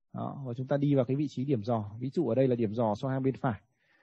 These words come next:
Trường hợp này là điểm dò xoang hang bên trái. Ở đây chúng ta, chúng tôi có đổi mới là chúng ta sử dụng hai micro catheter một lúc để chúng tôi bít hai cái đường dò cùng một lúc và sau đó thả coi vào xoang hang. Thì đây là cái hình ảnh mà sau khi thả coi.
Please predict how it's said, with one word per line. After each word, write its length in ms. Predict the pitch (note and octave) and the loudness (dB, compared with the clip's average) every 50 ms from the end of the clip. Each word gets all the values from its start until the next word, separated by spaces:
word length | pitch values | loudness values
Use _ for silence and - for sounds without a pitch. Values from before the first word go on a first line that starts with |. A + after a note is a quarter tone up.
| _ _ _ _ _ | _ _ _ _ _
Trường 140 | - C3+ B2+ | 0 2 2
hợp 80 | B2 | 2
này 260 | A#2 B2+ A#2+ A#2 A#2 A2+ | 2 2 2 2 4 2
là 60 | A2+ | 2
điểm 200 | A#2 A#2+ G#2+ G2+ | 2 0 0 0
dò 240 | G2+ A#2+ A2 G#2 G2 | 2 2 2 2 0
xoang 180 | - C3+ C3 | -2 -4 -4
hang 100 | C3 C3 | -2 0
bên 120 | B2+ C3 B2 | -2 -2 -2
trái. 260 | - C3 A2+ A#2+ C#3+ | 0 -2 0 0 0
Ở 60 | D3 | 0
đây 140 | B2+ C3 B2 | 2 0 0
chúng 160 | C3 B2+ B2 | 0 -2 0
ta, 320 | C#3+ C3+ C3+ C3 C3 B2+ A#2+ | 0 2 2 2 2 2 0
chúng 140 | - C3 B2 | -2 -4 0
tôi 180 | C3+ C#3+ C#3 B2+ | 2 2 2 2
có 180 | - B2 B2+ | 2 2 2
đổi 180 | D3 D#3 B2+ A2 | 4 4 4 4
mới 220 | A#2 A#2+ B2+ C3+ | 4 4 4 4
là 80 | D#3+ D3 | 4 2
chúng 140 | - C3+ B2+ | 0 0 -2
ta 100 | C#3+ C3 | -2 -2
sử 160 | - B2+ G#2+ | 0 -2 0
dụng 260 | G#2 C3 B2+ - - | 0 -2 -2 -4 -6
hai 200 | A#2 B2+ C#3+ C#3 | -4 -2 0 0
micro 300 | C#3 C#3 C3+ - - C#3 | 0 0 0 2 2 2
catheter 460 | - C#3 C3 C#3 C#3 - D3 C#3 C3+ | 2 2 2 2 2 2 2 2 2
một 80 | B2+ B2+ | 2 4
lúc 180 | C#3+ F3+ - _ _ _ _ _ _ _ _ _ _ _ - | 2 2 2 _ _ _ _ _ _ _ _ _ _ _ -4
để 160 | - G#2+ G2+ | -2 -2 -2
chúng 180 | G2+ - A#2+ B2+ | -2 -2 -4 2
tôi 340 | C#3+ C#3+ C#3 C3+ C3 C3 D3 | 4 4 6 6 4 4 2
bít 200 | E3 F#3 G#3 - | 2 0 2 2
hai 160 | D#3 D3+ C#3 | 2 2 2
cái 80 | C3 C3+ | 2 2
đường 180 | C#3 C#3 B2 | 2 2 2
dò 160 | A2+ B2 A2+ A2 | 2 2 0 0
cùng 180 | - B2 A2+ | 0 -2 -4
một 100 | A2 A2+ | -2 0
lúc 140 | C3+ F3 F#3+ _ _ _ | -2 -2 -2 _ _ _
và 120 | - A2 A2 | -8 -8 -6
sau 160 | - C3 B2 | -4 -4 -2
đó 100 | A#2+ B2 | -2 -2
thả 160 | - - G#2 - - | -2 -2 -4 -2 0
coi 180 | C3+ C3+ C3 | 2 2 2
vào 80 | B2 A2+ | 2 0
xoang 180 | - C#3 B2 | -2 -2 -2
hang. 180 | C3 D3 C#3+ C3+ - _ _ _ _ _ _ _ _ _ _ _ - | 0 0 0 -2 -4 _ _ _ _ _ _ _ _ _ _ _ -6
Thì 60 | B2+ | 0
đây 140 | B2 C#3+ C3 | 2 2 2
là 100 | B2+ A#2+ | 2 2
cái 100 | B2+ C#3+ | 2 2
hình 140 | C#3 C3 B2 | 2 2 2
ảnh 180 | A2+ G2 F#2+ | 0 0 -2
mà 80 | G2+ G2+ | -4 -6
sau 180 | G2+ - C3+ | -4 -4 -4
khi 140 | C3 - C#3+ | -2 -2 -2
thả 140 | C3 B2 G2+ | -2 -2 -4
coi. 260 | - - C#3 C3+ C3 | -4 -2 -2 -2 -2